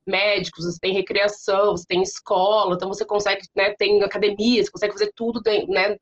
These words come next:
ali perto da sua casa, né? Então, eu acho que é uma cidade muito positiva nesse ponto, assim, você mora numa capital,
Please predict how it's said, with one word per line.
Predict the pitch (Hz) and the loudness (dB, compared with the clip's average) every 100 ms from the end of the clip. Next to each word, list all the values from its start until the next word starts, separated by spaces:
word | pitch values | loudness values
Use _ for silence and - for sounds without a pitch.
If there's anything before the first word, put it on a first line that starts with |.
| _ | _
ali | - 180 214 - | -4 -4 -4 -2
perto | 185 185 | -2 -2
da | 196 196 | -4 -6
sua | - 190 | -4 -10
casa, | - 160 156 170 208 - _ _ _ - | -2 0 0 -2 -6 -14 _ _ _ -2
né? | |
Então, | 180 180 202 | 0 2 2
eu | |
acho | 190 202 | 2 0
que | 233 | 0
é | |
uma | 220 | 0
cidade | 208 208 202 | 2 0 2
muito | 220 233 - | 0 0 0
positiva | 233 226 220 - 226 214 226 | 0 0 -4 -4 0 2 2
nesse | 226 240 - | 0 -2 -6
ponto, | - 208 202 190 | 0 4 4 0
assim, | 170 165 | -2 -2
você | 165 | 0
mora | 190 190 214 | 0 2 2
numa | 254 226 | 2 0
capital, | 202 - - 165 170 214 | -2 -6 -2 0 2 -2